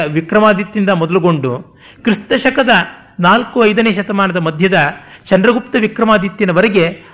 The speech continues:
ಹಲವರು ವಿಕ್ರಮಾದಿತ್ಯರು ಕಾಣಿಸ್ತಾರೆ. ಮುಂದೆಯೂ ಕೂಡ ಕರ್ನಾಟಕದಲ್ಲಿ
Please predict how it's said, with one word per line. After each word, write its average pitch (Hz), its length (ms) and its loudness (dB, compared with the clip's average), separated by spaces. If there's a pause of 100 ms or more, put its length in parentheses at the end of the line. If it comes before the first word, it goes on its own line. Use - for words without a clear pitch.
(120)
ಹಲವರು 254 360 2
ವಿಕ್ರಮಾದಿತ್ಯರು 180 680 -2
ಕಾಣಿಸ್ತಾರೆ. 151 460 -2
ಮುಂದೆಯೂ 302 440 2
ಕೂಡ 262 180 0
ಕರ್ನಾಟಕದಲ್ಲಿ 233 680 -2